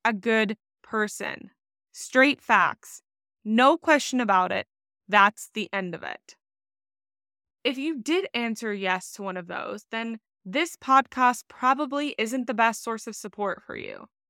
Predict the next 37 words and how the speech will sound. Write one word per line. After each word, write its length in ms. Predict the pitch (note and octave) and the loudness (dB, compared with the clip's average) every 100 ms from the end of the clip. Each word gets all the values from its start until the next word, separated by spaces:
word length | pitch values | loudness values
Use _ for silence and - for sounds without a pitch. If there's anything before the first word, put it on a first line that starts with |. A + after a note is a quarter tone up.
| _ _ | _ _
You 120 | A#3+ | -4
need 180 | B3+ C4+ | -4 -4
to 80 | C#4 | -8
seek 320 | - A#3+ _ | -8 -8 _
professional 600 | A#3+ A3 G#3+ - A#3 A3+ | -8 2 2 2 -6 -4
help, 340 | G3+ F#3+ A#3 _ _ _ | -2 0 0 _ _ _
so 180 | - A#3+ | -12 -10
please 480 | A3 - C4 C#4+ B3 | -10 -6 -2 -2 -4
do 220 | A#3 A3 | -6 -8
so. 400 | - - - G#3 _ _ _ _ _ _ _ | -8 -10 -10 -12 _ _ _ _ _ _ _
So 240 | - D4+ | -8 -6
for 180 | C4+ - | -2 2
everyone 400 | C#4 E4 E4 E4 | 4 4 2 2
else, 320 | C4 A#3+ A#3 | 4 2 0
let 120 | B3 | -2
me 100 | B3 | 2
ask 320 | A#3 A#3 - - | 4 4 0 -8
you 100 | G#3 | -4
this. 380 | F3+ - - - | -4 -4 -12 -6
Rapid 400 | G3 A3+ B3 C4+ | 6 6 6 -2
fire 340 | C4 A#3 A3 | 2 4 4
again, 480 | G#3+ F#3+ F3+ F#3+ G3+ | 0 0 0 -2 -8
yes 440 | - G#3+ A#3 - - | 0 4 4 2 -8
or 160 | A3 G#3+ | -4 -2
no. 460 | G#3 F#3 G2+ - - _ _ _ _ | 0 -2 -4 -6 -14 _ _ _ _
Are 220 | A3+ C4+ D#4 | 8 8 8
you 260 | C#4 C#4+ - | 4 2 0
a 60 | |
good 200 | G#3+ A#3 | 0 -4
person? 640 | - G#3+ G#3 - - - F#3 _ _ _ _ _ _ _ _ _ _ _ _ _ _ - | -2 -6 -6 -8 -10 -10 -16 _ _ _ _ _ _ _ _ _ _ _ _ _ _ -2
All 160 | C4 | 0
of 100 | E4+ | 0
you 140 | E4 E4 | -2 -2
should 180 | D4 | -4
have 100 | D#4 | -2
answered 400 | D4 C#4+ C4 C#4+ | 0 -2 -4 -8
yes. 640 | A3 A3 D4+ - - - | -2 0 2 0 -8 -18